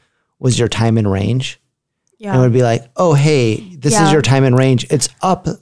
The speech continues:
Speaker 1: you know, three percent from last week." And it makes me feel really shitty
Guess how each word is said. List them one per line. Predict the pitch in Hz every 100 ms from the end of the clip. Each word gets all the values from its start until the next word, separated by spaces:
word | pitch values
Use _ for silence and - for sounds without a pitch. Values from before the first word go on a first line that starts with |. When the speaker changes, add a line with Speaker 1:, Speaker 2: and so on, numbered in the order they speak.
| _ _ _ _
Speaker 1:
you | 156
know, | 127
three | 110 - 131
percent | 123 117 110
from | 110 110
last | 120 120 -
week." | -
And | 127
it | 123
makes | 120 131 -
me | 113
feel | - 120 110
really | 113 -
shitty | - 80 76 147